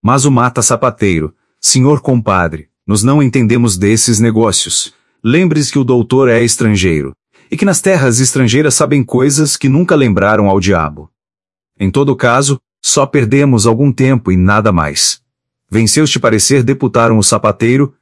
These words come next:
o alfaiate e o cabeleireiro para entenderem-se com o doutor Jeremias, em nome de todos,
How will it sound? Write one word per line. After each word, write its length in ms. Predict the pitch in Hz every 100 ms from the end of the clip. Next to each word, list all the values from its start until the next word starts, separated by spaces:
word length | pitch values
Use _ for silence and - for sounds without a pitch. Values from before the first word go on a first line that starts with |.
| _ -
o 140 | 117
alfaiate 640 | 127 139 107 117 151 -
e 20 | 135
o 60 |
cabeleireiro 760 | 131 127 123 113 104 113 135 139
para 240 | 127 131
entenderem-se 640 | 139 131 113 120 131 123 117
com 240 | 139 135
o 80 | 127
doutor 440 | 123 117 131 120
Jeremias, 720 | 104 131 113 113 98 - - -
em 160 | 113
nome 320 | 110 139 156
de 140 | 143 127
todos, 580 | - 123 104 90 -